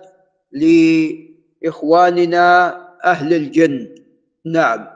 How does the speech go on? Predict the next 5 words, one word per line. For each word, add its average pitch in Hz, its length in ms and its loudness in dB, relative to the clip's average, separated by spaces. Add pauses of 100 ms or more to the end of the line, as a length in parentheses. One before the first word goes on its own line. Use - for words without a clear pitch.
من 147 160 -8
المسلمين 160 880 -4
منهم، 135 600 -6 (920)
نعم. 143 360 -2 (680)
قال: 180 500 0